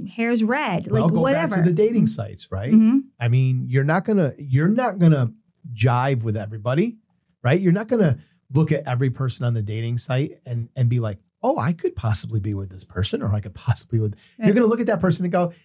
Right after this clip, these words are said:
Speaker 2: "Yeah,
Speaker 1: Yeah,
Speaker 2: I don't
Speaker 1: no.
Speaker 2: like this. I don't like that," right? You're gonna be critical. You're gonna pick things apart,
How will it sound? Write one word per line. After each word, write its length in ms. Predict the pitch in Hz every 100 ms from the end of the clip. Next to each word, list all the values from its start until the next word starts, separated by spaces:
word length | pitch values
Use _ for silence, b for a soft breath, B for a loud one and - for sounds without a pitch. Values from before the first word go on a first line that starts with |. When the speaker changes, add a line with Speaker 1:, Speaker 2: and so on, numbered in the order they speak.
| b _
Speaker 2:
"Yeah, 340 | 185 196 190 185
Speaker 1:
Yeah, 40 |
Speaker 2:
I 100 | 160 147
don't 160 | 147
Speaker 1:
no. 80 | -
Speaker 2:
like 180 | 139 123
this. 280 | 175 175 -
I 80 | 127
don't 160 | 131
like 160 | 135 123
that," 140 | 165
right? 120 | 185 180
You're 140 | 170
gonna 200 | 143 151
be 100 | 139
critical. 460 | 131 - 131 135 139
You're 120 | 123
gonna 160 | 123 120
pick 260 | - 139 -
things 300 | 131 123 117
apart, 520 | 104 - 110 127